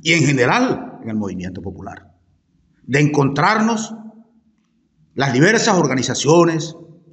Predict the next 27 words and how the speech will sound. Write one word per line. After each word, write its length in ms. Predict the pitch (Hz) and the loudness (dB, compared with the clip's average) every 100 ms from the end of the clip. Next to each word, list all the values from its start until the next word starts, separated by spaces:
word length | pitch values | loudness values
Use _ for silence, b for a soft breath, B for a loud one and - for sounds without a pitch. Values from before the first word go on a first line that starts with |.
| - | -8
individualidades, 1080 | 110 107 107 107 98 95 139 151 143 - - - - - _ _ _ - | -4 0 0 0 -2 0 2 2 0 -6 -14 -20 -20 -20 _ _ _ -2
clases 460 | 151 190 214 - | 0 2 0 -2
y 80 | 156 | 0
capas 320 | 156 160 175 | 0 0 -2
sociales 580 | 120 - 127 147 156 - - _ _ _ _ | -4 -6 -2 -2 -4 -12 -20 _ _ _ _
que 80 | - | -8
estamos 380 | - 127 135 131 | -2 -2 -2 -4
siendo 240 | 113 123 | -2 -2
afectadas 580 | 127 107 - 117 107 107 - - - _ _ | -2 -4 -2 0 0 -2 -8 -20 -20 _ _
por 140 | - 101 | -6 -4
la 100 | 92 | -4
política 600 | 87 98 - - 98 - - _ _ _ _ | -4 -6 -6 -8 -8 -10 -20 _ _ _ _
al 140 | - - | -6 -2
servicio 440 | 113 113 143 156 | 0 2 4 4
del 120 | 123 | 2
capital 760 | - - 104 156 202 214 - - | 0 -4 -2 0 0 -2 -8 -10
que 80 | 104 | -6
se 120 | - | -4
aplica 460 | - 110 107 113 101 | -6 -6 -6 -4 -2
desde 240 | 110 107 | -2 -2
el 60 | 95 | -6
gobierno 440 | 85 87 95 87 | -6 -6 -6 -6
del 80 | 87 | -10
presidente 640 | - - 71 76 - 73 - _ _ _ | -12 -16 -16 -18 -18 -18 -20 _ _ _
Nicolás 340 | 76 78 73 73 | -16 -14 -16 -16
Maduro 260 | - - | -18 -20
Moro. 280 | - - | -20 -20